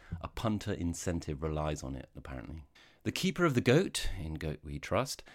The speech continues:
has come down with colic and dysentery. Again. Cover is needed for the s-, foreseeable cycle. The librarian has put in a formal request for any able-handed persons to help with mildew removal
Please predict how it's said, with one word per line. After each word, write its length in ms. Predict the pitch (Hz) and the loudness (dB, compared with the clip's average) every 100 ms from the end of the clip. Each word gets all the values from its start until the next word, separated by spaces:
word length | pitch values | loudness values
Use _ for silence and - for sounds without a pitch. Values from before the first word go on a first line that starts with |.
| - | -2
has 140 | 104 | -2
come 260 | - 117 117 | 0 0 4
down 220 | 110 107 | 4 4
with 140 | 101 - | 2 0
colic 340 | 98 90 - | 0 0 0
and 140 | 85 82 | -2 0
dysentery. 560 | 82 76 73 71 67 - _ _ - - | -2 -4 -6 -6 -8 -12 _ _ -14 -4
Again. 520 | 85 78 80 73 69 - _ _ _ _ - - - | -2 0 -2 -2 -8 -14 _ _ _ _ -20 -14 0
Cover 260 | 123 113 | 2 4
is 160 | 104 92 | 4 4
needed 340 | 95 87 85 | 2 4 0
for 120 | - | -2
the 100 | 76 | -8
s-, 140 | 76 80 - | -6 -10 -10
foreseeable 600 | - 80 - 78 71 76 | -8 -6 -4 -4 -2 -4
cycle. 500 | 73 - 71 - 67 76 - _ _ _ | -6 -6 -6 -6 -10 -12 -20 _ _ _
The 80 | 107 | 2
librarian 520 | 113 104 139 107 90 | 4 6 6 6 4
has 100 | 98 | 2
put 180 | - 87 | -2 0
in 100 | 92 | 0
a 40 | |
formal 360 | 85 123 123 98 | -2 0 0 0
request 440 | 78 - 78 - | -2 -4 -6 -6
for 100 | - - | -6 0
any 240 | 101 98 98 | 2 2 2
able-handed 640 | 95 98 98 90 90 90 | 0 2 0 0 0 -2
persons 540 | - 73 71 78 76 - | -4 -6 -4 -6 -6 -6
to 100 | 87 | -2
help 280 | 85 82 | 0 0
with 140 | - 78 | -2 2
mildew 480 | 92 101 92 85 73 | 4 4 2 -2 -2
removal 540 | 73 73 71 76 | -2 -2 -2 -4